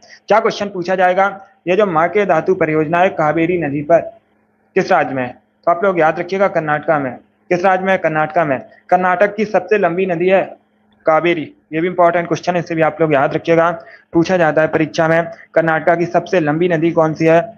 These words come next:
तो आप लोग याद रखिएगा, कावेरी। चलिए आगे बढ़ते हैं। बहुत अच्छे, इसका आंसर करिए क्वेश्चन नंबर ग्यारह के लिए।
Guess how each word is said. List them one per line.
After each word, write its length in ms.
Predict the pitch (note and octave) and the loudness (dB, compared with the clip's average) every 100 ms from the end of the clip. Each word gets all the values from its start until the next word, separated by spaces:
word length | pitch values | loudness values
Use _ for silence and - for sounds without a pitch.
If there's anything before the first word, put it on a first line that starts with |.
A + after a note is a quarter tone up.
| _ | _
तो 60 | E3 | 0
आप 120 | E3 | 0
लोग 140 | F3+ E3 | -2 0
याद 200 | C3+ B2+ | -2 -4
रखिएगा, 320 | C3+ E3+ F3+ | -8 -2 -2
कावेरी। 500 | F3 D3 C#3 D#3 A#2+ - _ _ _ _ | 0 -2 -2 -4 -8 -16 _ _ _ _
चलिए 240 | F#3 D3+ C#3 | 0 2 2
आगे 220 | D3+ F3+ | 0 0
बढ़ते 260 | D#3+ - | 0 0
हैं। 220 | E3 F3 - _ _ _ _ _ _ _ _ _ F3 | -2 -4 -8 _ _ _ _ _ _ _ _ _ 2
बहुत 240 | D#3+ D3 | 2 2
अच्छे, 240 | C3 - B2 - _ _ _ _ _ _ _ _ _ _ _ _ _ _ - - - - - | -2 -4 -12 -14 _ _ _ _ _ _ _ _ _ _ _ _ _ _ -20 -18 -16 -16 -10
इसका 200 | - D#3+ A3 | -4 0 0
आंसर 200 | G#3 A3+ | 0 0
करिए 280 | A3 G#3+ | 2 2
क्वेश्चन 260 | G#3+ F3 G#3 | 0 0 -2
नंबर 200 | G3+ G#3 | -2 0
ग्यारह 260 | F3+ F3 F3+ | 2 2 2
के 60 | |
लिए। 120 | D3 | -4